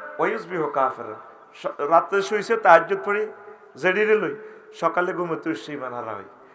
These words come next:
তা আমার যেটা হাজি জসিমউদ্দিন তসবি তাহলিল পড়তে পড়তে ফজর জমাতের সহিত এশরাকের নামাজ পড়ি, এই কলার আড়ত যাইতে আছে, কন নাঙ্গলকোট, এভাবে বলে, সুবহানাল্লাহ, ইল্লাল্লাহ গো, ইল্লাল্লাহ,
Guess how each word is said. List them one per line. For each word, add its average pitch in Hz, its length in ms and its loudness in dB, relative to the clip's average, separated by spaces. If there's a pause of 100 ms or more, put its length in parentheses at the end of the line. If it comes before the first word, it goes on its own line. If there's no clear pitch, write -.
(220)
তা 147 80 -4
আমার 180 180 2
যেটা 196 340 2
হাজি 165 300 0
জসিমউদ্দিন 170 580 -6 (800)
তসবি 160 240 -4
তাহলিল 165 360 2
পড়তে 156 240 -8
পড়তে 151 340 -8
ফজর 139 260 -6 (140)
জমাতের 139 320 -6
সহিত 147 520 -12
এশরাকের 135 360 -8
নামাজ 135 260 -10
পড়ি, 139 200 -10 (680)
এই 127 340 -8 (100)
কলার 135 280 -2
আড়ত 123 280 -4
যাইতে 123 320 -6
আছে, 123 180 -8
কন 131 380 0 (340)
নাঙ্গলকোট, 120 680 -10
এভাবে 123 200 -14
বলে, 120 100 -14
সুবহানাল্লাহ, 165 840 4 (1120)
ইল্লাল্লাহ 247 460 4
গো, 165 640 2
ইল্লাল্লাহ, 143 840 -2